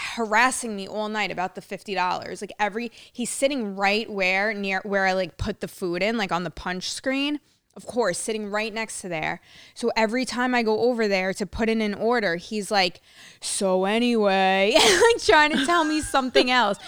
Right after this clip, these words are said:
Speaker 1: He's like, "My car, it needs all new tires 'cause I drive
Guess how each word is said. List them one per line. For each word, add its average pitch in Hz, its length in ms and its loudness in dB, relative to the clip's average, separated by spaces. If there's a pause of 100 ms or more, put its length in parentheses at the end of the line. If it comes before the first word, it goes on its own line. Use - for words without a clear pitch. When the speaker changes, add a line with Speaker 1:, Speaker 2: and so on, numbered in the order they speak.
(220)
Speaker 1:
He's 190 120 -8
like, 202 140 -2
"My 180 200 -2
car, 196 760 0 (380)
it 196 100 -2
needs 196 320 0
all 190 260 0
new 202 180 2
tires 196 800 0
'cause 180 220 -10
I 185 100 0
drive 190 480 2